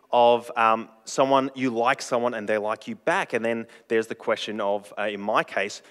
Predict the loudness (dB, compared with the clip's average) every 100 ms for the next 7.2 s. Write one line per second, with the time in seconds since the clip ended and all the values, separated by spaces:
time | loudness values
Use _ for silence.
0 | _ -16 -6 0 2 4 2 -2 -20 _
1 | -4 -2 0 -2 -4 -8 -6 -8 -8 -6
2 | -4 -4 -6 -8 -10 -12 -16 -16 -14 -6
3 | -6 -4 -8 -10 -18 -20 -2 -2 0 0
4 | 2 0 -6 -20 _ _ _ _ _ _
5 | -12 2 4 8 6 6 4 4 4 4
6 | 4 -2 -18 -16 -6 -4 0 0 0 -4
7 | -4 -8